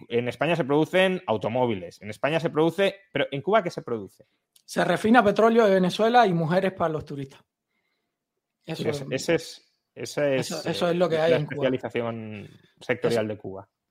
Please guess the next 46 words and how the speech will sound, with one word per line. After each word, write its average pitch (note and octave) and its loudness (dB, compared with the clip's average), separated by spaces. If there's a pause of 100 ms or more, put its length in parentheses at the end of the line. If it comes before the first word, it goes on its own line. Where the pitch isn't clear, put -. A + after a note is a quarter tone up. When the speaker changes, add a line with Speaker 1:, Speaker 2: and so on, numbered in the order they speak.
(180)
Speaker 2:
eso E3 -4
es F3+ 0
lo F3 0
que D3 -2
hay. D3 -2
Pero, E3 0
y F3+ -4
si G#3 -2
miramos A#3+ 6
incluso G#3+ 2
más G3 4
atrás, F3+ 0 (440)
que D3+ -4
yo E3 0
supongo F#3 2
que D3+ -2
esto D#3+ -6 (140)
también D#3+ -4
tú E3+ -6
lo E3 0
debes D#3+ 2
haber D#3+ 0
estudiado, F3+ 0 (560)
eh, D3+ -4
las D#3 -4
subvenciones F#3 2
soviéticas G#3+ 2
vienen F#3+ 2
por D3+ -8
ahí, E3 -4
o D#3+ -2
sea, D#3 -2
le, D3 -4
le D3 -4
vendían D#3 0
el F3 -2
petróleo F3 2
mucho E3+ -4
más E3 0
barato E3 0
a D#3 0
Cuba, F#3 6
les E3+ 0
compraban E3 2
la D#3 -2
caña, E3 0